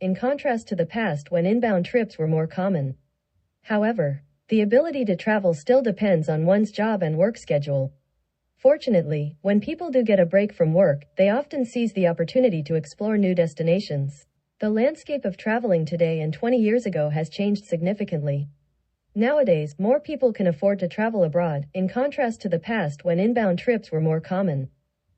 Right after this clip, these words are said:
However, the ability to travel still depends on one's job and work schedule. Fortunately, when people do get a break from work, they often seize the opportunity to explore new destinations.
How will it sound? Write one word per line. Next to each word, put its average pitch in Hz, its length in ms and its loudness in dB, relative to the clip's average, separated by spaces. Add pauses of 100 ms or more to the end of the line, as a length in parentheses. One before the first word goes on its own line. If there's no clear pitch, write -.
(180)
However, 208 600 -2 (260)
the 220 100 4
ability 262 460 2
to 190 100 0
travel 196 380 0
still 247 280 2
depends 190 460 0
on 156 160 0
one's 208 260 2
job 208 320 -2
and 156 140 -2
work 202 220 0
schedule. 143 560 -2 (640)
Fortunately, 160 840 2
when 202 180 2
people 320 320 -4
do 254 140 2
get 208 160 4
a 175 60 4
break 196 260 2
from 160 220 0
work, 160 320 2 (100)
they 196 140 4
often 277 340 -2
seize 233 300 -2
the 185 120 2
opportunity 170 560 0
to 156 120 -4
explore 208 420 -4
new 190 180 2
destinations. 165 920 -2